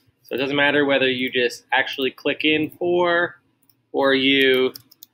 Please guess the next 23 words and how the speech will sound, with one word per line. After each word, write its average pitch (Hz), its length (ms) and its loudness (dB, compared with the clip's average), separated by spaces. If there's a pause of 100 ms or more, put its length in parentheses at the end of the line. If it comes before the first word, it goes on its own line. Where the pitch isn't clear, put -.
(340)
you 120 80 -4
know, 117 100 -2
copy 123 400 -4
and 117 100 -4
paste 147 320 -4
them 147 220 -8
from 147 160 -10
here. 147 480 -2 (1200)
That's - 240 -10
totally 120 400 0
up 113 140 -2
to 139 140 -2
you. 214 280 0 (380)
Um, 113 300 -4 (480)
whatever 135 280 -4
works - 320 -6
really 113 200 -4
best - 260 -10
for - 80 -14
you. - 140 -14 (480)
That's 107 180 -12
fine. - 280 -8 (2250)
Okay. - 460 -4